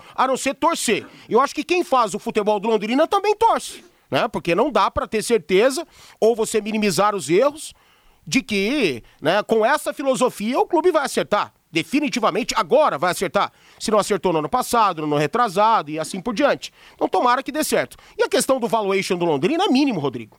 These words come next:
É mínimo. Londrina não tem patrimônio, né? Infelizmente. Adoraria que o Estádio do Café fosse do Londrina pra entrar nessa jogada. O V G D fosse do Londrina, né? Que Londrina tivesse um C T, mas o Londrina não tem. Tinha lá atrás, né?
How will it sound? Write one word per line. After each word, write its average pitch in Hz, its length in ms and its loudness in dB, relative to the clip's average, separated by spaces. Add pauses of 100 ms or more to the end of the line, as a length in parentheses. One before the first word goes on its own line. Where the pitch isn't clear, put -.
É - 80 -2
mínimo. 220 340 0 (360)
Londrina 175 280 0
não 339 120 2
tem - 160 -2
patrimônio, 143 560 -4
né? 131 140 -10 (120)
Infelizmente. 190 640 -2 (220)
Adoraria 233 520 0
que - 140 -4
o 214 140 2
Estádio 247 480 -2
do 233 80 -8
Café 214 320 0
fosse 254 300 -4
do 220 80 -2
Londrina 170 440 0 (320)
pra 202 160 2
entrar 208 220 0
nessa 196 260 -2
jogada. 160 460 0 (220)
O 247 140 2
V 262 240 2
G 277 140 2
D 247 280 0
fosse 220 320 -4
do 185 80 0
Londrina, 165 500 0 (280)
né? 170 120 -2
Que 247 100 -2
Londrina 269 400 0
tivesse 294 380 0
um 311 80 0
C - 240 0
T, 208 380 0 (240)
mas 190 180 0
o 214 40 0
Londrina 214 360 2
não 190 160 0
tem. 196 300 0 (220)
Tinha 339 260 2
lá 320 180 4
atrás, 247 480 0
né? 196 220 0